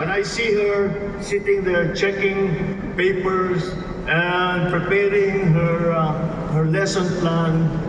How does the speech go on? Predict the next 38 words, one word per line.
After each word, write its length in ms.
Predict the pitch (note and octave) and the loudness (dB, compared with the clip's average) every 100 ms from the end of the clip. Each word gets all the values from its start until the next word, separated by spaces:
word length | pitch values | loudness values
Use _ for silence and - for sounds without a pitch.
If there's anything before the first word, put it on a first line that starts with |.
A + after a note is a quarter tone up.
| D#3+ - | -4 -4
and 400 | C#3+ D#3 D#3+ D#3 | 0 0 0 0
preparing 560 | D#3+ E3 F#3 F3 F3+ - | 0 0 -2 0 -2 -2
for 160 | E3 | 0
her 160 | D3+ D#3+ | 2 4
lectures, 560 | D#3+ E3 - C3+ A#2 B2 - - - - - | 4 2 0 0 0 -2 -2 -4 -4 -6 -4
it 240 | F3 F3+ | -4 -2
also 320 | F3+ A3+ A#3+ A3 | 0 -2 0 0
makes 160 | G#3+ G#3 G#3+ | 0 -2 -2
me 80 | F#3+ | -2
think 320 | G3 F3+ E3+ | -2 -4 -4
about 320 | D3+ D#3 D3+ D3+ E3 | -2 -2 -4 -2 -2
my 160 | G3 | -2
own 240 | G#3+ A3+ A3 | -4 -4 -2
time 320 | B2+ A#2 A#2+ | -2 -2 -2
when 80 | C#3 | 0
I 160 | D3 | 0
was 160 | C#3+ C#3 | 0 0
in 80 | C#3 | -2
school. 400 | - - C3+ - - - - - - - - | -2 -2 0 -2 -6 -8 -8 -8 -8 -8 -2
And 400 | E3 G3+ G#3 F#3 G3 | 0 0 0 0 0
when 240 | G3+ F#3+ | 2 2
we 80 | G3 | 2
look 160 | G#3+ G3 | 2 2
back 240 | G3+ F#3+ G3 | 2 2 0
on 160 | E3+ | 0
that, 160 | B2+ A2+ - - - - A2+ | 0 -2 -2 -4 -4 -6 -4
we 320 | D3 D#3+ D#3+ D#3 | 0 2 2 2
think 240 | F#3+ G3 - | 0 0 -2
about 480 | D#3+ D#3+ E3+ E3+ D3+ | -2 0 0 -2 -4
the 40 | |
classmates 560 | D3 D#3 D#3 E3 D#3+ - | -2 -2 -2 -4 -4 -4
we 80 | D3 | -4
spent 480 | - B2+ C#3 C#3 C3 | -4 -4 -4 -4 -4
at 80 | |
our 160 | A#2 A2+ | -4 -4
breaks 480 | A#2 B2+ C3+ - C3 | -4 -2 -4 -4 -4
with, 240 | C3 B2 | -4 -4
the 80 | C3 | -6